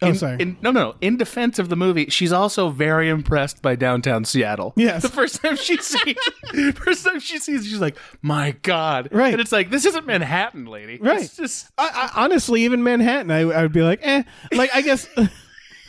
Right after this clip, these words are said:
Speaker 1: like, it, it feels like she's never flown before.
Speaker 2: It feels like she's never left that hardware store
Speaker 1: Yes.
Speaker 2: before. You know?
Speaker 1: Yeah. So she's, <laughs> Jesus Christ.
Speaker 2: This whole
Speaker 1: But
Speaker 2: movie
Speaker 1: I just wanna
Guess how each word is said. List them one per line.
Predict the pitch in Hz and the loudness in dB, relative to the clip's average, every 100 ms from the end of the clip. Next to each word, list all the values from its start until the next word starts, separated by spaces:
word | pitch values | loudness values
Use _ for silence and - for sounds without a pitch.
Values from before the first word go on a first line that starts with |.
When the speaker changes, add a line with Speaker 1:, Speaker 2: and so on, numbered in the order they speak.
| - - - 165 - | -20 -20 -20 -20 -10
Speaker 1:
like, | 330 349 302 | 2 2 4
it, | 285 | 0
it | 262 277 | 2 0
feels | - 311 | 2 4
like | 330 339 | 4 4
she's | 320 | 4
never | 285 262 | 4 0
flown | - 202 208 226 202 | -2 -2 2 4 4
before. | 143 120 - 58 - | 2 0 -6 -6 -6
Speaker 2:
It | 202 | -6
feels | 190 294 | -2 0
like | 262 233 | 2 0
she's | - 208 | 0 2
never | 220 208 | 2 2
left | 185 185 196 | 2 0 0
that | 165 147 | 0 0
hardware | 156 294 302 156 127 | 2 0 0 -4 -4
store | - 160 | -2 2
Speaker 1:
Yes. | 262 381 | 2 2
Speaker 2:
before. | 370 147 117 - _ _ - - _ | 0 0 0 -4 _ _ -20 -20 _
You | 165 | 0
know? | 160 | 2
Speaker 1:
Yeah. | 180 220 - _ _ | 2 0 -8 _ _
So | - 233 226 - | -2 0 0 -6
she's, | 170 - 277 - - - - - | -4 0 2 2 -4 -8 -20 -20
<laughs> | - - - | -20 -20 -20
Jesus | - 208 202 185 | 0 2 4 0
Christ. | - 180 170 156 | 2 0 0 -2
Speaker 2:
This | 254 | -2
whole | - 302 | 2 4
Speaker 1:
But | 277 240 | 4 4
Speaker 2:
movie | |
Speaker 1:
I | 247 | 2
just | 226 208 | 2 2
wanna | 320 285 | 0 0